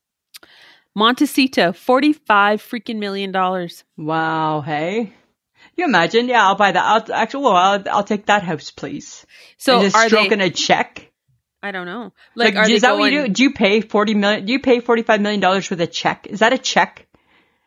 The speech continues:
Speaker 2: Like, what is that? Or
Speaker 1: I
Speaker 2: is it like,
Speaker 1: Oh.
Speaker 2: like, like
Speaker 1: I don't know. Why are you asking
Speaker 2: Like
Speaker 1: me? I have forty-five million dollars. Yes, Lisa, I know what that means. I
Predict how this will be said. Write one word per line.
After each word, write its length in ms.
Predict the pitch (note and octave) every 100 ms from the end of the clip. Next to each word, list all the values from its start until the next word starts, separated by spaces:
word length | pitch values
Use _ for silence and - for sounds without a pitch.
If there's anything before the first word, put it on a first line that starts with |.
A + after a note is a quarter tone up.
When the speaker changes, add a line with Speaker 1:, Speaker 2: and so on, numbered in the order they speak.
| F3+
Speaker 2:
Like, 160 | F#3+
what 160 | G#3+ A3+
is 160 | F#3+ D#3+
that? 320 | C#3 G1+ G1+ _ _ - A4
Or 40 |
Speaker 1:
I 40 |
Speaker 2:
is 120 | A3 A3
it 80 |
like, 200 | A#3 G3+ - G#3 -
Speaker 1:
Oh. 140 | C3 D3
Speaker 2:
like, 160 | G3
like 260 | G3 G#3+ -
Speaker 1:
I 360 | - G#4 A#4 B4
don't 800 | B4+ B4+ B4+ B4+ C5 C5 B4+ A4
know. 60 | B3 A3
Why 100 | E4+
are 40 |
you 100 | G#4 G#4+
asking 160 | - G4
Speaker 2:
Like 60 |
Speaker 1:
me? 260 | G4+ G4 - - -
I 220 | F#4 G#4 A4+
have 180 | D4+ G#3+ _ _ _ _
forty-five 460 | G3 F#3 F#3 F#3
million 320 | F#3 F#3+ G3
dollars. 320 | G#3+ A#3 G#3 C#4
Yes, 260 | D4 D4
Lisa, 220 | E4 -
I 120 | C4 C#4
know 120 | C#4
what 140 | C#4
that 180 | C#4+ B3+
means. 340 | C#4+ A#3 F3
I 360 | - A3 C#4